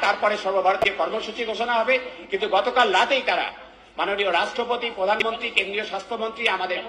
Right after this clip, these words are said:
মাননীয় মুখ্যমন্ত্রী, মাননীয় পুলিশ কমিশনার, আমাদের হচ্ছে যে মুখ্য সচিব এবং প্রত্যেককে ওরা হচ্ছে চিঠি দিয়ে জানিয়েছেন, যদি হচ্ছে হ্যারাস করবার কোনো চেষ্টা হয়,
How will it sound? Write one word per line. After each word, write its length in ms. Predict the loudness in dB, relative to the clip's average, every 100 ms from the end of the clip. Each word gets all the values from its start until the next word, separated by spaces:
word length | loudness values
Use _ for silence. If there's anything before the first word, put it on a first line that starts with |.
| -4
মাননীয় 360 | -2 2 2
মুখ্যমন্ত্রী, 720 | 0 -4 -4 -2 -2 -2 -4 -4 -12 -16 -18 -18 -8
মাননীয় 320 | -2 2 2 2
পুলিশ 260 | -2 -4 0
কমিশনার, 500 | 0 0 2 4 4 0 -8 -14 -16 -6
আমাদের 340 | 0 2 2 0 -2 -4
হচ্ছে 200 | -4 0
যে 160 | 0 0 -4
মুখ্য 260 | -2 0 2
সচিব 340 | 2 0 -2 -4 -12 -14 -14 -8
এবং 240 | 0 2 2
প্রত্যেককে 460 | 0 2 2 4 2
ওরা 220 | 4 4
হচ্ছে 220 | 2 -2 -4
চিঠি 220 | -4 2
দিয়ে 160 | 2
জানিয়েছেন, 520 | 2 2 0 -2 -4 -4
যদি 340 | -4 -4 -2
হচ্ছে 260 | -2 0 2
হ্যারাস 380 | 4 4 2 0
করবার 300 | 0 0 -2
কোনো 220 | -4 -4
চেষ্টা 360 | -4 -6 -2 0
হয়, 360 | 4 6 6